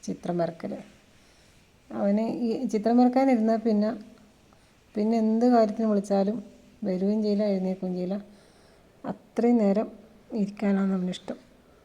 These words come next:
ചിത്രം എത്ര നേരം വേണമെങ്കിലും ഇരുന്നാലും അവന് മടുപ്പില്ല. പിന്നെ YouTube-ൽ നോക്കിയിട്ട് ഓരോന്നും കണ്ട് അത് പരീക്ഷിക്കുന്നതാണ്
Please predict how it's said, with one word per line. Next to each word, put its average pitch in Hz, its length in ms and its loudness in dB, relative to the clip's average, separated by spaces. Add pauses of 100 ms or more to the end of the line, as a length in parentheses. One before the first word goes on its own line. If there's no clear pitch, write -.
(460)
ചിത്രം 233 320 -4
എത്ര 240 520 -4
നേരം 208 340 0
വേണമെങ്കിലും 196 380 2
ഇരുന്നാലും 190 280 -2
അവന് 190 140 0
മടുപ്പില്ല. 180 480 -4 (4000)
പിന്നെ 220 240 -2 (100)
YouTube-ൽ 220 400 2 (100)
നോക്കിയിട്ട് 208 340 -2
ഓരോന്നും 208 500 2 (500)
കണ്ട് 196 220 0
അത് 208 160 0 (100)
പരീക്ഷിക്കുന്നതാണ് 202 880 0